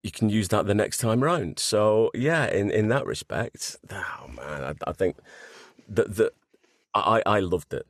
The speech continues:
Uh, the, the actual style of it, it was so, so damn stylish. The music, oh my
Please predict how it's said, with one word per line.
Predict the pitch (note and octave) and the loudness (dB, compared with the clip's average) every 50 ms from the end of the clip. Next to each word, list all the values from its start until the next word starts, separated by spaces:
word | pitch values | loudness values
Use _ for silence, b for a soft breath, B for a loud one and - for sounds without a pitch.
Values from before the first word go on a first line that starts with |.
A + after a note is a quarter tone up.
| A#2 - - | -18 -10 -6
Uh, | E2+ D#2 - | -4 -4 -4
the, | D#2+ - F2+ F2 - | -4 -2 -2 -2 -4
the | - - F#2 F2 | -2 0 0 0
actual | F2 - - - E2 D#2+ D2+ - - | 0 0 -4 -6 -8 -8 -8 -6 -6
style | - - - - - - - G2+ G#2+ G#2+ A2 G#2+ G#2 | -4 -4 -2 -4 -4 -2 0 2 4 4 4 2 2
of | F2 A2 | 2 2
it, | G#2+ - - _ - | 0 0 -2 _ -12
it | D#2 - | -12 -10
was | - - | -6 -6
so, | - - - G#2 G#2 G#2 G2 F2+ D2+ _ - _ - | -4 -2 0 0 2 2 2 0 0 _ -18 _ -10
so | - - - - C#3 C#3 | -6 -6 -6 -4 -6 -6
damn | A#2 - A2+ G2 F#2+ F#2 | -4 -4 -4 -2 -2 -4
stylish. | - - - G2 G2 G2 G2 G2+ G2+ G2 - | -6 -2 0 2 2 2 2 2 0 -2 -2
The | - F#2 | -2 0
music, | F2 F2 F2+ F#2+ G#2 C3 D#3+ E3+ D3 G#2 D2 D2 - _ - - - | 2 2 2 2 2 2 2 2 0 -2 -2 -6 -8 _ -14 -20 -20
oh | - D#2 D2+ | -20 -18 -18
my | C2+ - - | -18 -20 -20